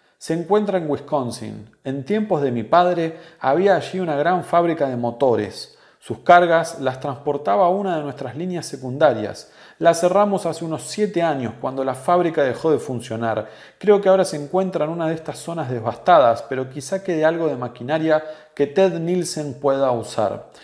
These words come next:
A lo mejor nadie se ha dado cuenta porque el lugar está muy apartado y no existen comunicaciones directas". "Lo encontraré. ¿Cómo era el nombre de la fábrica?". "Twentieth Century Motor Company".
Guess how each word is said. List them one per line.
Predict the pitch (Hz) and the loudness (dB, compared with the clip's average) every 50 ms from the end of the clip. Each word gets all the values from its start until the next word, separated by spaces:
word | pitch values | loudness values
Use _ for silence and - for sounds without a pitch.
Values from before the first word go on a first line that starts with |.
| - - _ - | -20 -20 _ -2
A | - 139 | 2 2
lo | 147 156 | 2 2
mejor | 160 160 - - 202 208 196 185 | 2 -2 0 0 0 2 2 4
nadie | 185 185 196 196 185 165 | 4 4 6 6 4 2
se | - - | 0 -2
ha | 175 170 | 0 0
dado | 175 175 165 151 151 | 2 2 2 2 4
cuenta | - 202 202 175 156 135 147 139 131 | 4 4 4 4 4 2 0 0 2
porque | 131 131 127 117 | 0 -2 -2 -2
el | 131 135 | -2 -2
lugar | 139 147 160 175 175 | 0 0 0 0 0
está | - - - 151 | -2 -2 -4 -4
muy | 147 165 190 214 208 | -2 -2 0 2 2
apartado | 196 - - 147 131 135 - 196 175 156 147 143 | 2 2 2 0 0 2 4 6 6 6 6 4
y | |
no | 143 147 | 0 -4
existen | 160 156 - - - 180 165 - - - 160 151 | -8 -8 -10 -8 -8 -8 -8 -8 -8 -10 -8 -8
comunicaciones | 139 139 127 123 123 120 117 117 113 - - 147 147 127 110 | -8 -8 -8 -6 -8 -6 -8 -8 -8 -8 -10 -10 -10 -10 -8
directas". | 117 117 147 - - - - - - - - - _ _ _ _ _ - _ _ _ _ _ | -2 -2 -2 -2 -2 -6 -12 -14 -14 -14 -18 -20 _ _ _ _ _ -20 _ _ _ _ _
"Lo | 139 151 | 0 2
encontraré. | 156 156 156 156 156 156 - 160 156 143 117 101 - - - - - - _ _ _ | 2 4 2 2 2 4 4 4 4 4 2 0 -2 -8 -14 -20 -20 -20 _ _ _
¿Cómo | - 277 240 208 185 | 0 2 4 4 6
era | 160 147 143 | 6 6 4
el | 135 131 | 4 0
nombre | 143 143 139 127 123 120 | -4 -4 -4 -2 -2 0
de | 117 | 0
la | 110 107 107 | -2 -2 -4
fábrica?". | - - 107 101 101 104 - - - 92 - _ _ _ _ _ _ _ _ _ _ _ _ _ _ _ _ _ - _ _ _ _ _ _ | -4 -4 -6 -6 -6 -10 -12 -14 -18 -18 -18 _ _ _ _ _ _ _ _ _ _ _ _ _ _ _ _ _ -20 _ _ _ _ _ _
"Twentieth | - 180 185 190 180 - - 180 156 | 4 4 4 4 0 -2 -4 -4 -4
Century | - - - 185 175 180 175 165 - 175 170 170 170 160 | -4 -2 0 0 0 0 -2 -2 0 2 2 2 2 0
Motor | - 120 135 151 160 156 160 151 139 131 135 | -2 -2 2 2 2 2 2 2 0 0 2
Company". | - 147 135 117 113 107 - 107 104 107 101 | 4 4 4 4 2 -2 -4 -4 -4 -6 -10